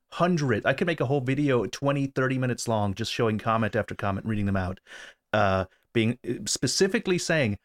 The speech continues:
"I was not excited. I was skeptical, or I wasn't gonna buy it. And now I'm completely hyped.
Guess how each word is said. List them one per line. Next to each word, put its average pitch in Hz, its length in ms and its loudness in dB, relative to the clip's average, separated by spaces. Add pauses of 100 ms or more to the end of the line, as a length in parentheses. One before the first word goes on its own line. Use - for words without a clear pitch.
(140)
"I 123 120 2
was 123 200 0
not 135 220 2
excited. 123 640 0
I 117 100 4
was 117 180 0
skeptical, 135 600 -2
or 107 120 2
I 104 80 4
wasn't 127 280 0
gonna 117 120 -2
buy 107 260 0
it. 95 160 -4 (280)
And 123 180 4
now 127 200 4
I'm 117 120 2
completely 104 460 -2
hyped. - 280 -10